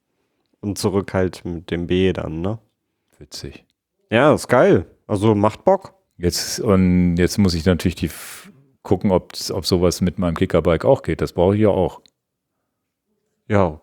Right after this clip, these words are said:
Speaker 2: Muss ich mal googeln, ob
Speaker 1: Das
Speaker 2: das, wenn man Kickerbike fährt, ob man das dann auch benutzen kann.
Speaker 1: Ja, aber, äh, wenn du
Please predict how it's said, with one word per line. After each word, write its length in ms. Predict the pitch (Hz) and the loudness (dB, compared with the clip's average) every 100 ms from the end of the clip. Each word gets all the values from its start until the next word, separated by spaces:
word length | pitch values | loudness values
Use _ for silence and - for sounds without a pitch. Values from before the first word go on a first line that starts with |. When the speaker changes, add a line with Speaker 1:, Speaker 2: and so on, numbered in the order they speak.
| 92 | -16
Speaker 2:
Muss 120 | 85 | -8
ich 80 | 82 | -4
mal 160 | 85 | 0
googeln, 340 | 92 104 80 78 | 2 2 0 -2
ob 120 | 80 | -6
Speaker 1:
Das 80 | 90 | -6
Speaker 2:
das, 260 | - - | -8 -4
wenn 100 | 87 | -2
man 140 | 85 82 | -2 0
Kickerbike 500 | 90 98 95 101 - | 2 2 4 2 2
fährt, 240 | 98 98 | 0 0
ob 140 | 92 95 | 0 -2
man 100 | 92 | -2
das 140 | 90 | -2
dann 160 | 95 98 | -4 -4
auch 100 | 92 | -6
benutzen 440 | 87 80 - 80 | -6 -6 -8 -8
kann. 260 | 78 73 - _ - | -8 -8 -12 _ -4
Speaker 1:
Ja, 140 | 110 | 0
aber, 340 | 104 101 98 - _ - | 4 4 2 -2 _ -4
äh, 480 | 104 98 95 92 | 0 2 2 0
wenn 300 | 104 104 104 | -2 -2 -2
du 640 | 98 98 98 95 90 92 | -2 -4 -2 -4 -4 -4